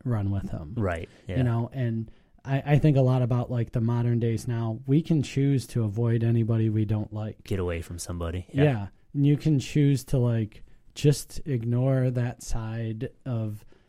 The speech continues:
Speaker 1: whatever it is you don't wanna be around at any
Speaker 2: Right.
Speaker 1: point in time.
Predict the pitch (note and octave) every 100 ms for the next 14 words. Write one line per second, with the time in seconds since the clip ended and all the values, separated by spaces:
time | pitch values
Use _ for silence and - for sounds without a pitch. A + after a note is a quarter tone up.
0 | _ - B2 B2+ B2 C#3 D3 C#3+ C3+ C3
1 | B2 A#2 B2 A#2+ C3 A#2+ A#2+ A#2+ G#2+ A#2
2 | G#2+ A2 A2+ G2+ G2+ G#2 - A2 A2+ -
3 | B2+ A#2+ A#2 A#2+ A#2 G2+